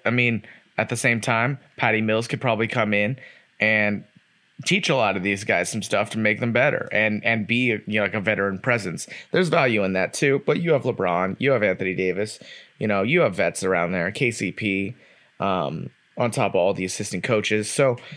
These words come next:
I don't know. It's meh. It's like, you know, we lose Schroeder for nothing and you gotta have a guy. I get it.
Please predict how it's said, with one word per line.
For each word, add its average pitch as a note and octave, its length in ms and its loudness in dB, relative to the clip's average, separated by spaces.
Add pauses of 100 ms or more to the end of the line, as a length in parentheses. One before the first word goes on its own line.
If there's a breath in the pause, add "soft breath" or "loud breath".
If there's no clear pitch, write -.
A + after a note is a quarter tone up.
(320 loud breath)
I F#3+ 120 2
don't G3 120 4
know. F#3 220 2 (200)
It's - 420 -2
meh. D3 340 2 (220)
It's - 500 0
like, A#2+ 380 0 (680 loud breath)
you B2+ 160 2
know, B2 140 6
we A#2+ 160 2
lose B2 240 2
Schroeder C#3 340 2
for C3 160 -2
nothing A#2+ 440 2
and A#2 80 0
you G2+ 60 -2
gotta G#2+ 240 2
have A2+ 200 0
a G#2+ 60 0
guy. G#2 440 2 (1040)
I B2 80 2
get A2 160 0
it. - 140 -4